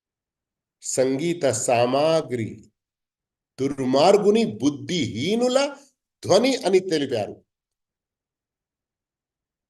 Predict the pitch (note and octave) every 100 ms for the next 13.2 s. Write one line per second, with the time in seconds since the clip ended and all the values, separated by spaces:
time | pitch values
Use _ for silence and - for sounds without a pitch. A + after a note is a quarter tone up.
0 | _ _ _ _ _ _ _ A#2+ A#2+ B2+
1 | C#3 C3+ C#3 - A2+ C3 C#3 A#2 A2+ G#2+
2 | C#3 B2 G#2+ A2+ A2+ C3 A#2+ A#2+ B2+ C#3
3 | B2+ B2+ B2+ B2+ B2 A#2+ C#3 C#3+ C#3+ D#3+
4 | - _ _ _ _ _ _ _ _ _
5 | - - C3+ D#3 D3 B2 - - _ _
6 | _ _ _ _ G#2 G#2 C#3 D3 C#3+ G#2+
7 | - - _ _ _ _ - B2 C#3 D#3
8 | D#3+ D3+ D3 C#3+ C#3+ C#3 G2+ - _ _
9 | _ _ - B2 B2 A#2+ A2 A#2 C3+ C3+
10 | B2+ B2 A2 A2+ C3+ C3 D3 - A#2 B2+
11 | B2+ C#3+ D3 D3+ D#3+ A#2 A2 A#2+ A2+ C#3+
12 | A#2 G#2+ B2+ G3 G3+ - E3 G3 G3+ -
13 | -